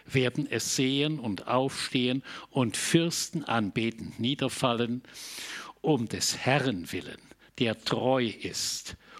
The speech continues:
um des heiligen Israels willen. Du bist auserwählt.“ Ich persönlich glaube, und Propheten bestätigen das, dass wir in eine Zeit hineingehen,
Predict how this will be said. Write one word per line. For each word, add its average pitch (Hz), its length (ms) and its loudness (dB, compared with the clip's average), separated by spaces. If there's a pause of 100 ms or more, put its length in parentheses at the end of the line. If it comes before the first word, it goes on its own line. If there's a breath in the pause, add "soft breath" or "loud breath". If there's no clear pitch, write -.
um 135 200 0
des - 340 -2
heiligen 131 600 2
Israels 117 840 -2
willen. 104 360 -2 (920 loud breath)
Du 143 280 0 (100)
bist - 500 0 (160)
auserwählt.“ - 1200 -2 (1800 loud breath)
Ich - 240 -4
persönlich 110 680 0
glaube, 143 520 2
und 104 240 -6
Propheten 107 580 0
bestätigen - 760 -2
das, - 340 -4 (260 loud breath)
dass - 220 2
wir 120 140 2
in 117 80 -2
eine 98 260 0
Zeit 143 460 0
hineingehen, 104 800 -4